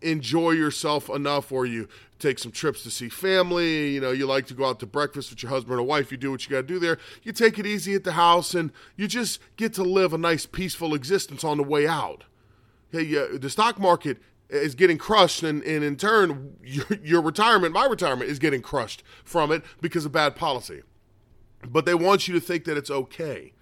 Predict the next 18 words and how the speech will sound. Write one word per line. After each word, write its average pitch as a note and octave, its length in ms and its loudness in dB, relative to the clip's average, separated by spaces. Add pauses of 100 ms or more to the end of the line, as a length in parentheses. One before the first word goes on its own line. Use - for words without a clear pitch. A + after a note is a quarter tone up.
(640)
and E3 180 -4
to C3 80 -12
try F#3+ 260 -2
to F3+ 80 2
hold F#3 240 0
on G3+ 220 2
to F3+ 100 -10
the E3 100 -8
power C#3 540 0 (220)
with D3 260 0 (320)
all, A#3+ 440 2
everything A3 440 -2
bad F3+ 400 4
that C3 140 -2
you D#3 140 -8
see E3+ 240 -4
around E3 500 0
you. A2+ 300 -4